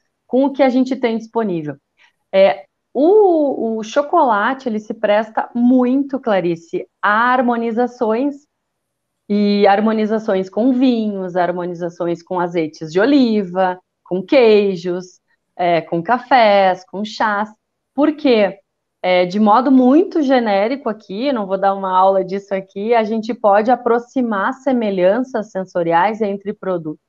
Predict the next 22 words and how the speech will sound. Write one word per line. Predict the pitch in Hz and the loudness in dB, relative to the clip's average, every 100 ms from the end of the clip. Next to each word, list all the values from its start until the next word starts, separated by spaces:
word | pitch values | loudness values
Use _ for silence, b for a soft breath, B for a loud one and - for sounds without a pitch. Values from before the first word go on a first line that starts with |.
| _ _ _ _ _ | _ _ _ _ _
Então, | 190 220 285 | -2 2 4
eu | 277 | 4
vou | 277 | 0
te | 262 | 0
dar | 262 | 2
um | 294 | 2
exemplo. | 254 208 175 - | 2 0 -2 0
Ah, | 285 269 | 2 4
eu | 302 302 | 2 2
tenho | 330 381 330 | 0 0 0
disponível | 330 - 311 262 294 302 311 | -2 -4 -4 0 0 2 2
aqui | 302 302 285 | 2 -2 -2
agora | 339 269 247 247 285 | 0 2 4 4 2
na | 269 | 0
minha | 240 233 226 | -4 -6 -4
casa | 226 208 233 | -2 -2 -2
um | 262 233 | -2 -2
vinho | 220 240 277 302 - _ _ _ - | -4 -4 -4 -4 -8 _ _ _ -2
branco, | 214 226 220 202 - | 4 4 4 0 -8
um | 170 | -12
chardonnay. | - 220 240 269 254 180 | -2 0 2 0 0 -2
O | 151 | -6